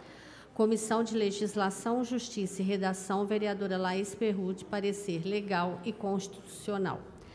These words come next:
Comissão de Finanças, Orçamento e Fiscalização Financeira, vereador Wagner de Oliveira, vereador Sargento Melo Casal, vereador Bejane Júnior, libera para tramitar.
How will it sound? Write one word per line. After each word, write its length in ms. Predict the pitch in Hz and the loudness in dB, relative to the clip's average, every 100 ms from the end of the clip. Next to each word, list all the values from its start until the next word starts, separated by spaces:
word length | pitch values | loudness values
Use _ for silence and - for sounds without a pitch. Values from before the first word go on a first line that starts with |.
| - - - | -18 -20 -4
Comissão 480 | - 226 233 240 254 | 2 4 4 2 2
de 120 | 247 | 0
Finanças, 680 | 247 247 208 202 202 226 214 | 0 2 4 2 0 0 2
Orçamento 640 | 233 - 220 190 185 185 | 0 2 2 4 2 0
e 20 | |
Fiscalização 840 | - 226 - 214 202 202 202 214 214 | -4 -4 0 2 2 0 0 0 0
Financeira, 760 | 214 220 196 196 190 185 185 | 0 2 0 0 -2 0 0
vereador 480 | 185 196 196 185 190 | 0 0 0 0 0
Wagner 520 | 185 196 220 226 226 202 | 0 2 2 2 2 2
de 80 | 214 | 2
Oliveira, 500 | 185 170 170 170 185 | 0 0 0 0 0
vereador 480 | 185 185 175 185 | 0 0 0 0
Sargento 580 | 185 202 185 190 208 208 | 0 0 2 2 0 0
Melo 240 | 214 190 190 | 0 0 0
Casal, 600 | 196 180 180 165 180 202 - - - - | 0 -2 0 0 0 -4 -10 -18 -12 -2
vereador 420 | 196 190 185 190 | 2 4 4 2
Bejane 520 | 196 190 196 208 220 | 4 4 4 2 2
Júnior, 400 | 214 196 175 175 | 2 2 2 2
libera 440 | 185 196 185 175 185 | 0 2 2 2 0
para 240 | 190 190 | 0 0
tramitar. 600 | 190 202 202 202 139 - | 2 2 2 2 0 -2